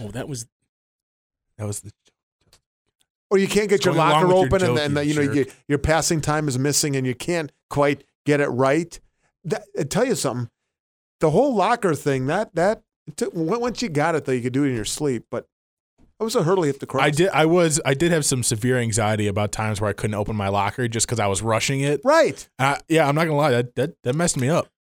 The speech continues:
Speaker 1: Do you have a locker mirror?
Speaker 2: No, but what I did do, uh, did you ever, you open up your locker, you jam a pencil so you could open it faster?
Speaker 1: What?
Speaker 3: What do you mean?
Speaker 2: You hold the, the,
Speaker 3: The little
Speaker 2: the trigger
Speaker 3: latch?
Speaker 2: latch thing, you hold it
Speaker 3: Yeah.
Speaker 2: open, you take, like, a small, a,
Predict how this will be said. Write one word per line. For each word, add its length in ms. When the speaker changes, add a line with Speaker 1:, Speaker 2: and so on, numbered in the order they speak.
Speaker 1:
Do 80
you 40
have 60
a 60
locker 380
mirror? 300
Speaker 2:
No, 420
but 280
what 140
I 80
did 260
do, 380
uh, 240
did 180
you 120
ever, 340
you 160
open 120
up 80
your 120
locker, 260
you 140
jam 240
a 60
pencil 500
so 100
you 60
could 80
open 200
it 100
faster? 460
Speaker 1:
What? 180
Speaker 3:
What 20
do 60
you 60
mean? 220
Speaker 2:
You 400
hold 240
the, 280
the, 500
Speaker 3:
The 60
little 120
Speaker 2:
the 80
trigger 240
Speaker 3:
latch? 160
Speaker 2:
latch 340
thing, 200
you 60
hold 120
it 60
Speaker 3:
Yeah. 80
Speaker 2:
open, 320
you 80
take, 240
like, 120
a 120
small, 440
a, 140